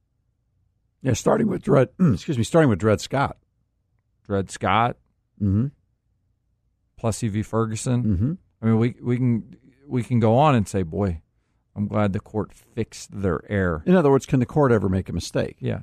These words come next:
Speaker 2: And, um, and,
Speaker 1: Well, of
Speaker 2: and
Speaker 1: course it can.
Speaker 2: And a lot of people are fired up, I think fired up, safe to say, regarding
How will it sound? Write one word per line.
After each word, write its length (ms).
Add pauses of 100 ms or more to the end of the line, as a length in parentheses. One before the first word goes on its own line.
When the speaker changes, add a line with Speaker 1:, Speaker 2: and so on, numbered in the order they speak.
Speaker 2:
And, 120
um, 140
and, 220
Speaker 1:
Well, 100
of 60
Speaker 2:
and 60
Speaker 1:
course 260
it 100
can. 280 (1160)
Speaker 2:
And 140
a 60
lot 340
of 140
people 560 (1700)
are 80
fired 400
up, 260
I 80
think 180
fired 300
up, 140
safe 260
to 80
say, 320 (580)
regarding 680